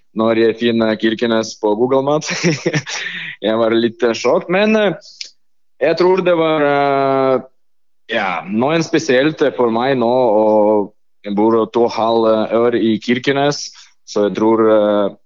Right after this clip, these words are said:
når jeg snakker med andre kompis og andre folk og forteller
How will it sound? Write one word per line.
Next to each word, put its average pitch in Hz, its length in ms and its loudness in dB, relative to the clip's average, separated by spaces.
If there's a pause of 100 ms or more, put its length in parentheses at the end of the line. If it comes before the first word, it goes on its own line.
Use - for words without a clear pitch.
når 120 180 0
jeg 123 160 2
snakker 127 320 -4
med 113 380 -2
andre 120 680 2
kompis 120 560 0
og 107 200 2
andre 110 240 0
folk 117 380 0
og 107 120 0
forteller 110 540 0